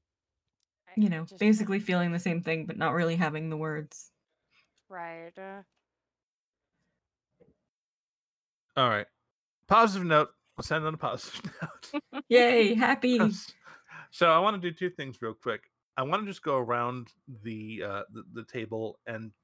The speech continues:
Speaker 3: and very quickly, what is on everyone's wish list? Other than the things that we've talked about today, like an M M R reset, what's something you would like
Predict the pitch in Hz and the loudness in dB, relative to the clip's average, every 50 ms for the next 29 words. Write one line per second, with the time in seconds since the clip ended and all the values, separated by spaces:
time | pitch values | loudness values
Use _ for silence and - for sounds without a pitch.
0 | _ - 120 120 131 151 165 151 - - 120 - - 113 110 - - - - - | _ -16 -12 -4 -2 -2 -2 -2 -4 -10 -12 -10 -10 -12 -12 -12 -16 -20 -20 -20
1 | - _ _ - 117 135 190 269 233 175 - 139 135 131 131 - - 123 127 120 | -20 _ _ -12 -4 -4 -4 -4 -4 -8 -6 -6 -8 -8 -8 -8 -6 -6 -6 -6
2 | 123 117 113 104 101 98 95 - - 98 101 101 104 101 95 - - - - - | -6 -8 -8 -10 -12 -12 -14 -18 -20 -20 -16 -10 -8 -8 -8 -10 -14 -16 -16 -16
3 | 85 - - - - - - - - _ _ - 147 160 190 196 190 185 175 - | -16 -14 -14 -14 -16 -16 -18 -20 -20 _ _ -6 -6 -6 -4 -6 -6 -6 -6 -8
4 | 170 151 143 120 135 - 110 123 - - 131 117 113 - 120 117 104 - - - | -8 -8 -8 -10 -12 -12 -16 -12 -6 -2 -2 -2 -2 -4 -6 -6 -6 -6 -8 -8
5 | 113 101 104 101 95 95 95 _ - _ _ _ _ - 101 98 98 98 98 101 | -6 -4 -4 -4 -4 -6 -8 _ -20 _ _ _ _ -18 -16 -16 -14 -16 -14 -6
6 | 110 143 180 160 104 92 - - - 120 127 - _ _ - - - _ _ - | -4 -2 -2 -2 -4 -6 -12 -10 -8 -6 -6 -6 _ _ -20 -20 -20 _ _ -4
7 | 147 175 - - - 190 170 156 165 151 139 135 131 135 135 127 107 110 117 120 | -4 -4 -4 -4 -8 -8 -6 -6 -10 -10 -10 -8 -8 -6 -6 -6 -4 -4 -4 -4